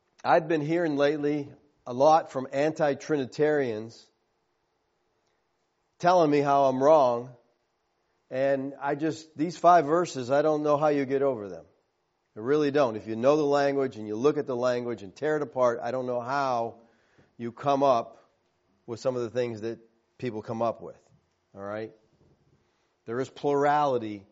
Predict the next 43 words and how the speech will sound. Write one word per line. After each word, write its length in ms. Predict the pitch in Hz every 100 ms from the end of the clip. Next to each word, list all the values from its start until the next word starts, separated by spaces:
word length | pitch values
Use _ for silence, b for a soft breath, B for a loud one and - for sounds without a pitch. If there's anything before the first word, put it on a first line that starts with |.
| _ _ _ _
within 240 | 120 117 120
the 80 | 117
God. 240 | 120 113
In 80 | 104
these 160 | 107
first 260 | - 143 -
couple 240 | 143 123
verses, 340 | 113 120 117 101
we 140 | 117
see 220 | 110 123
that. 200 | 107 107
We, 140 | 110 123 B B
we 100 | 135
not 220 | 147 180
only 200 | 190 170
see 180 | - 175
that 140 | 151 139
he 100 | 151
was 220 | 135 113
with 340 | 123 151 160
Yahweh, 320 | 143 147 147 143
but 220 | 135 127
he, 80 | 135
we 160 | 147
see 220 | - 185
that 120 | 160 135
he 160 | 156
was 220 | 170 143
the 100 | 127
creator 720 | 135 - 151 147 165 190 170 139
in 120 | 123
verse 220 | 127 120
three. 200 | - 117 b b b
All 380 | 170 220 233 208
things 440 | - 214 208 180
that 160 | 175 160
exist 840 | 139 117 170 208 110 - - - _ _ _ _ _ _ _ _ _ _ _ -
were 100 | 131
brought 380 | 110 180 202 196
into 180 | 180
being 400 | 156 165 185 156
by 240 | 131 160 165
him. 320 | 160 226